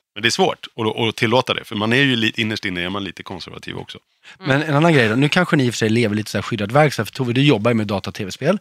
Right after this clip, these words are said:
Speaker 2: Mm.
Speaker 3: Ehm, Peter, du jobbar med media på L T G.
Speaker 1: Jajamän.
Speaker 3: Men, eh, om ni rör er någonstans ute i den riktiga <laughs> världen, det, det, det jag är ute efter är, är om ni möter den här attityden och i så fall vad ni svarar på den, nämligen folk som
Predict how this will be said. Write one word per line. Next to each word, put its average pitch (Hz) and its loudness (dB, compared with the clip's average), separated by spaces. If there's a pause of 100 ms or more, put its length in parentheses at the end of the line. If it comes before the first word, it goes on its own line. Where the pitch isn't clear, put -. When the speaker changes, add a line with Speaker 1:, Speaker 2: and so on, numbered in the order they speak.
Speaker 2:
Mm. 196 -2
Speaker 3:
Ehm, 117 4
Peter, 123 0
du 131 2
jobbar 127 4
med 123 2
media 120 2
på - -2
L 98 0
T 85 0
G. 95 0
Speaker 1:
Jajamän. 170 2 (340)
Speaker 3:
Men, 156 2
eh, 143 0 (640)
om 214 6
ni 160 6
rör 147 6
er 143 6
någonstans 139 0
ute 139 -6
i 139 -2
den 143 0
riktiga 208 0
<laughs> - 0
världen, 165 0 (300)
det, 147 2
det, 180 4
det 196 0
jag - 2
är 180 4
ute 170 4
efter 143 2
är, 127 6 (320)
är 117 0 (480)
om 175 6
ni 127 4
möter 139 4
den 117 0
här 175 4
attityden 107 0
och - -6
i - -2
så 127 -2
fall 107 0
vad 101 -4
ni 113 -6
svarar 196 6 (220)
på 127 -10
den, 113 0
nämligen 127 0
folk 113 -4
som 117 -2